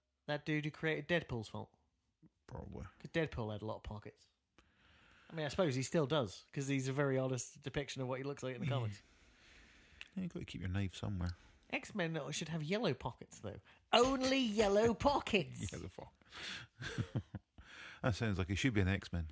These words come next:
Speaker 2: Oh, look, here she comes. Yellow pocket.
Speaker 1: Almost as insane as that, uh, news of Dave Dastmalchian, right? You know Dave Dastmalchian?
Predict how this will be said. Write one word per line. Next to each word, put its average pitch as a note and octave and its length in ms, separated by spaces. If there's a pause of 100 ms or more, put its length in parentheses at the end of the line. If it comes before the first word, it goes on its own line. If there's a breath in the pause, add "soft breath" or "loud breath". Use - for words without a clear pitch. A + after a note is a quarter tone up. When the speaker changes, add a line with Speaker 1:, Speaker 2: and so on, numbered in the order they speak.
Speaker 2:
Oh, C3+ 80
look, D3+ 200
here C#3+ 160
she A#2 100
comes. A2+ 320
Yellow F#2+ 300
pocket. - 420 (420 loud breath)
Speaker 1:
Almost F3 300
as C3 140
insane C#3 420
as C3 140
that, C3+ 280
uh, C#3 400
news C#3 400
of C3+ 320
Dave C#3 460
Dastmalchian, D3 640
right? D3 240 (1000)
You E3+ 80
know E3+ 60
Dave E3+ 240
Dastmalchian? E3+ 560